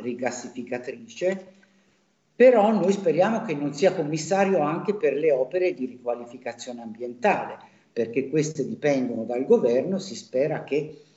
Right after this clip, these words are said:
facciano un altro commissario, perché ci sembra che lui abbia già tanto da fare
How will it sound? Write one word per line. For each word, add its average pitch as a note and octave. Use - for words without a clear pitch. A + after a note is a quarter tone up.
facciano C#3+
un C#3
altro C#3
commissario, A#2
perché C#3+
ci E3
sembra D#3
che D#3
lui G#3
abbia F#3+
già F#3
tanto G#3
da F#3
fare C3